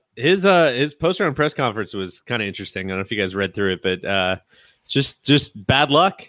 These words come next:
he said. I mean, it just, you know, just couldn't catch any breaks. And he did, I, I, <sighs> of course, there was, like, compounding errors that were going on there, but I think he was right at least a little bit in that,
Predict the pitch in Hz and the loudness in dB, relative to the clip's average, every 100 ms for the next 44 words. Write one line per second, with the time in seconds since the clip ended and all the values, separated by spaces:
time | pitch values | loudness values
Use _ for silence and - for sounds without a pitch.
0 | _ 104 - 107 92 95 107 95 113 - | _ -12 -6 -4 -4 -6 -8 -6 -10 -10
1 | - 127 120 110 127 _ _ _ - - | -10 -4 -2 -2 -6 _ _ _ -10 -10
2 | - _ - 147 143 156 165 151 127 185 | -10 _ 0 0 2 0 2 2 4 2
3 | 180 - 123 151 185 269 180 - 101 - | 2 -2 0 0 2 0 0 -6 -10 -10
4 | 117 - 143 135 110 _ - _ _ _ | -12 -4 -2 -2 -6 _ -20 _ _ _
5 | _ _ _ _ - - - - 139 - | _ _ _ _ -8 -6 -8 -4 -4 2
6 | 160 147 - 135 113 - - 120 104 - | 4 6 6 4 4 0 -4 -2 -2 -4
7 | - - - 127 - 123 - 123 120 117 | -20 -20 -20 -10 -6 -2 0 0 -2 -4
8 | 120 120 135 123 127 123 127 131 131 135 | -2 0 -2 -2 -2 0 0 2 2 2
9 | 135 139 143 - - 113 - _ _ _ | 0 -2 -4 -2 2 2 0 _ _ _
10 | _ _ 117 127 226 240 202 170 170 175 | _ _ -2 0 2 4 4 6 6 4
11 | 101 120 117 151 226 - 123 135 110 101 | 2 -6 -6 -4 -4 -2 0 0 2 0
12 | 101 - 123 110 113 110 107 | -2 -6 -6 -4 -2 -2 -4